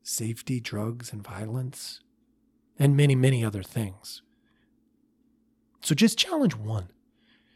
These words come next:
Just challenge one. If you are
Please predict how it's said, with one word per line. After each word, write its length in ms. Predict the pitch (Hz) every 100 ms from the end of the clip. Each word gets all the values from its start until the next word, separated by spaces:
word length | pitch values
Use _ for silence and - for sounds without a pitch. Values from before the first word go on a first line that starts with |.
| -
Just 220 | 165 -
challenge 420 | - 170 165 147
one. 300 | 113 104 92 - _ _ _ _ _ _ _ _ _ _ _ _ _ _
If 240 | - 151 156
you 340 | 180 240 247
are 420 | 170 143 131 127